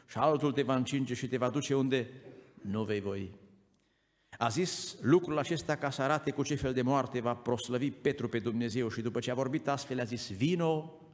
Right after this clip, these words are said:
după mine." Adică, dacă vrea cineva să lapide, să vină după mine,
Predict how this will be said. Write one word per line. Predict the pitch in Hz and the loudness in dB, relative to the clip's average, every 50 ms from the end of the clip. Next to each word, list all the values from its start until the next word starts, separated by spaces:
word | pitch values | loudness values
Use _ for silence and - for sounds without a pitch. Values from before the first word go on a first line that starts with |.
| - - - | -20 -20 -12
după | - 107 - - 104 | -10 -8 -6 -4 -4
mine." | 98 110 110 104 92 87 82 82 - - - - _ _ _ _ _ _ _ _ _ _ _ _ _ _ _ _ _ _ _ _ _ _ _ _ | -2 -2 -2 -2 -4 -6 -10 -12 -16 -20 -20 -20 _ _ _ _ _ _ _ _ _ _ _ _ _ _ _ _ _ _ _ _ _ _ _ _
Adică, | 123 147 175 - 190 | 2 2 4 4 2
dacă | 190 190 185 220 | 2 2 0 0
vrea | 220 254 | -2 -2
cineva | 226 - 220 208 202 185 190 208 | -2 -2 -4 -2 -2 0 2 0
să | 175 - - 185 | 0 0 -2 0
lapide, | 190 190 175 156 151 156 165 127 | 0 0 -2 -2 -4 -4 -4 -4
să | - - 165 | -4 -4 -2
vină | 160 190 180 165 | 0 0 0 0
după | 143 147 110 143 135 | 0 0 0 -2 -2
mine, | 131 160 196 220 233 | 0 -2 -2 -2 -4